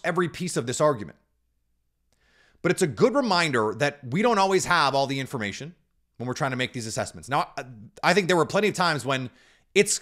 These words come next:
it's clear what the assignment is, and De'Vondre Campbell just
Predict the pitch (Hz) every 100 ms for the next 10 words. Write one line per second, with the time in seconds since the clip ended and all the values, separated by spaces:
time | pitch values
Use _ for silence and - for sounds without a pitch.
0 | - 185 - - 233 180 175 185 165 143
1 | 175 170 139 185 214 - - _ _ _
2 | _ _ _ _ _ _ _ 147 151 165
3 | 156 151 151 170 147 151 -